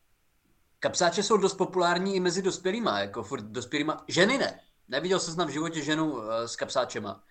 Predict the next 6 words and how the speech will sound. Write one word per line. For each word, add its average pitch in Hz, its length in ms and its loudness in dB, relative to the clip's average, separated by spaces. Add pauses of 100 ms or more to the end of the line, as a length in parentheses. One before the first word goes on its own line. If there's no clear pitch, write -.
(340)
Ale 123 260 6
mezi 151 420 0
chlapama 165 640 0 (160)
čtyřicet 156 540 -4
pět 156 280 -2 (160)
plus, 151 560 -4